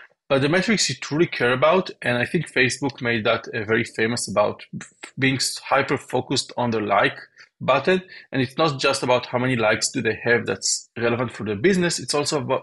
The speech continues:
relevant for operations. And so if you want to really focus on those likes, on whatever matters for your business, you have to do a lot of work to get those metrics in. You have to code them in, you have to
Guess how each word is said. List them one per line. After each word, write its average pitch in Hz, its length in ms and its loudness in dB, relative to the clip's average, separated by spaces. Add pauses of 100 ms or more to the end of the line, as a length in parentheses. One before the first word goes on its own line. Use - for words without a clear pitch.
relevant 131 340 0
for 120 100 0
operations. - 720 -2 (480)
And 139 240 0
so - 160 0
if 170 180 0
you 165 80 -2
want 175 160 -4
to 165 180 -2
really 135 220 -2
focus - 640 -6 (100)
on 113 160 -6
those 117 400 -4
likes, 107 480 0
on 127 160 -6
whatever 135 440 -2 (180)
matters 123 400 0
for 117 200 -4
your 127 320 0
business, 123 520 -2 (420)
you 120 120 -2
have 156 160 2
to 160 100 -6
do 143 100 4
a 127 60 4
lot 127 100 2
of - 220 -8
work 110 260 0 (640)
to 131 260 -2
get 113 300 2
those 120 280 0
metrics 113 440 -2
in. 120 260 -4 (380)
You 117 140 -2
have 113 160 -4
to 123 60 -6
code 127 420 0
them 123 200 -4
in, 123 160 -2
you 117 80 -4
have 104 140 -6
to - 100 -16